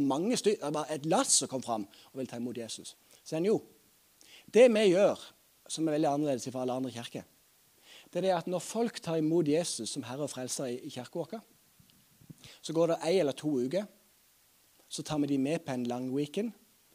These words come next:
der vi læ-, der vi lærer de opp i alle grunnsannheter i den kristne tro. Og så hadde de noen helger i løpet av det første året, det var flere helger, der de, der de ble opplært i alle mulige ting. De ble opplært til å evangelisere,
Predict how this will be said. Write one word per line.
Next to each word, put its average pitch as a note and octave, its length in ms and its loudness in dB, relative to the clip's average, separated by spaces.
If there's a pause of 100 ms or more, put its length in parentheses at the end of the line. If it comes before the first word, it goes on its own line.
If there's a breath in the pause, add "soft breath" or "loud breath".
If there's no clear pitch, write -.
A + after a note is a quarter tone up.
(140)
der C3+ 100 0
vi C#3+ 80 2
læ-, C3 320 -2
der C#3+ 100 -2
vi D3 140 0
lærer C3+ 180 0
de C3+ 140 -2
opp - 180 -10
i C3 80 -6 (120)
alle C#3+ 340 2
grunnsannheter C3+ 720 -4
i - 20 -4
den B2+ 140 -8
kristne A#2+ 320 -12
tro. D3+ 160 -8 (960 loud breath)
Og D#3+ 100 -6
så D3+ 80 -2
hadde F3 140 0
de F3+ 80 0
noen D3+ 100 0
helger D#3 380 0
i - 20 4
løpet D3 240 0
av B2+ 80 -6
det - 20 -12
første C#3 300 -4
året, C#3+ 400 -2 (320)
det C3+ 100 -4
var B2+ 140 -2
flere C#3 260 -4
helger, D3 300 -2 (340 loud breath)
der C3+ 80 -8
de, C#3 100 -4 (160)
der D#3+ 140 2
de D3+ 100 2
ble D3 180 0 (100)
opplært D3 320 -2
i - 80 -4
alle C#3+ 160 0
mulige D3 240 0
ting. A3 160 -4
De C3+ 80 -10
ble C3 80 -4
opplært B2+ 240 -8
til A#2 80 -6
å B2 80 -6
evangelisere, F3+ 720 2